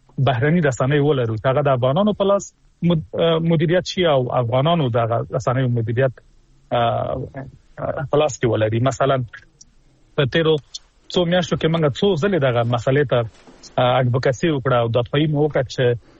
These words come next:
د خدای په لیاد یو خوا نه افغانستان دننه هغسې وضعیت دی، له بلې خوا،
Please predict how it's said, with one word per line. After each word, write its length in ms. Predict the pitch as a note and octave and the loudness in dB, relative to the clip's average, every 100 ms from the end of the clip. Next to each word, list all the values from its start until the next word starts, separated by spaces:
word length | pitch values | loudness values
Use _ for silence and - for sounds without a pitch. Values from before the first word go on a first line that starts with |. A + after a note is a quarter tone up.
| - C3 | -10 -6
د 100 | C3 | -2
خدای 240 | D#3 F#3+ | 0 0
په 140 | - | 0
لیاد 240 | D3 C3 B2 | 2 2 2
یو 160 | E3 | 2
خوا 200 | E3+ E3+ | 2 0
نه 280 | D3+ C#3 C3 - - | 0 0 -2 -6 -2
افغانستان 460 | C3 C3+ C3+ F3 E3 | 0 0 0 0 2
دننه 240 | D3 F#3+ D#3+ | 2 2 2
هغسې 180 | B2+ A#2 | 0 0
وضعیت 400 | A#2 A2+ A2 A2+ A2 | -2 -2 -2 -2 -2
دی، 60 | |
له 180 | G#2+ A#2+ | -2 0
بلې 220 | C#3 D#3+ D3 | 2 0 0
خوا، 140 | D#3 | -2